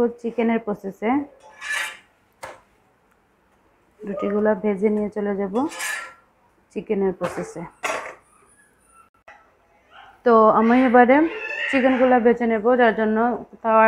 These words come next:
একটা বসিয়ে দিয়েছি চুলায়। আর চিকেনগুলো আমার marinate হয়ে গিয়েছে। এবারে আমি চুলায় তাওয়াতে,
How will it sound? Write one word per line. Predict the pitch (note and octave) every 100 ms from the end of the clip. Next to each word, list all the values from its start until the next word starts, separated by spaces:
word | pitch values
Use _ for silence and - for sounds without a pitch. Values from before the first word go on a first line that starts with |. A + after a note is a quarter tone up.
| G#3+
একটা | A3+ A3+
বসিয়ে | G#3 G#3+ A3+
দিয়েছি | A3 A3 G#3+ B3 D4 - _ _ -
চুলায়। | A3 A3 C4 - _ _ - - _ - - -
আর | G3 F#3+ G3
চিকেনগুলো | - A#3 A3+ A3 A3+
আমার | A3 A3
marinate | G#3+ G#3+ A3+ A3
হয়ে | G#3+ G#3+
গিয়েছে। | A#3 A#3 C4 D4+ F4 - - - - - - _ - G#3+
এবারে | A3 G#3+ A3
আমি | A3 B3 D#4+ - - - _ _ _ _ _ C#5 C#5 C#5 - _ _ _ - _ _ _ _ _ _ _ _ _ _ _ _ _ _ _ _ _ _ _
চুলায় | - A#3+ A3+ A3+ C#4 C#4 _ -
তাওয়াতে, | G#3 G3+ -